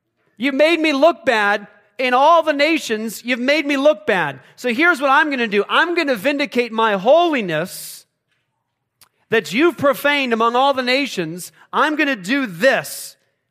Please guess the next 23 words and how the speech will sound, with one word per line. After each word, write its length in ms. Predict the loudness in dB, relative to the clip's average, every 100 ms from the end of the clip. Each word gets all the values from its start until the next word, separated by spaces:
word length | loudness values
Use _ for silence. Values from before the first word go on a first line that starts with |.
| _ -4
by, 500 | 2 4 4 2 0
watch, 380 | 0 0 0 -2
"I 140 | 0
will 160 | 2 0
take 360 | 0 -2 -2 -6
you 120 | -4
from 240 | -2 -2
the 80 | -2
nations 520 | 0 0 -2 -6 -6
and 180 | -8 -4
gather 380 | 0 2 2 0
you 320 | -2 -6 -8 -14 -20
from 220 | -6 0 2
all 180 | 4
the 100 | 2
countries 480 | 0 -2 -2 -4 -4
and 120 | -2
bring 160 | -2 -4
you 100 | -2
into 220 | -4 -4
your 220 | -4 0
own 180 | 0 0
land. 360 | 0 -2 -4